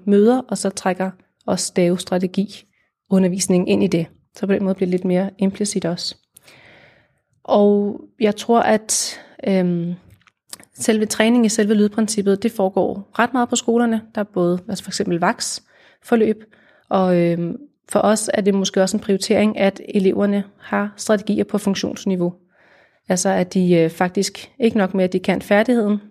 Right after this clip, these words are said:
øh, men hvis de ikke kan overføre det til de reelle funktionelle opgaver, jamen, så giver det måske ikke rigtig lige så meget mening. Det kan tænkes ind i den almene undervisning på den måde, at et morfologiforløb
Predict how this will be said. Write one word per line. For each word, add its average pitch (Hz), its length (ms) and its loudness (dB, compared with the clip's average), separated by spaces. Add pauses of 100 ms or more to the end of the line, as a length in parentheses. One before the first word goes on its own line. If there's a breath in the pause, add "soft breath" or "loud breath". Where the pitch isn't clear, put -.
(200)
øh, 185 160 0
men 185 80 -2
hvis 185 120 0
de 220 100 0
ikke 214 100 -2
kan 214 100 2
overføre 196 340 2
det 196 100 -2
til 185 280 0 (180)
de 202 80 -2
reelle 196 340 2 (200)
funktionelle 190 400 0
opgaver, 214 400 2
jamen, 196 200 -2
så - 160 -2
giver 196 200 -2
det 185 120 -2
måske 185 220 -4
ikke 180 160 -6
rigtig 180 300 -8 (500)
lige 202 80 -4
så 196 100 -4
meget 185 200 -4
mening. 175 260 -6 (440)
Det 220 100 2
kan 214 80 -2
tænkes 220 300 2
ind 254 140 4
i 262 40 4
den 247 200 2
almene 226 440 4
undervisning 214 540 2
på 214 100 -2
den 214 180 0
måde, 214 320 4
at 196 300 0
et 202 140 -6
morfologiforløb 208 800 0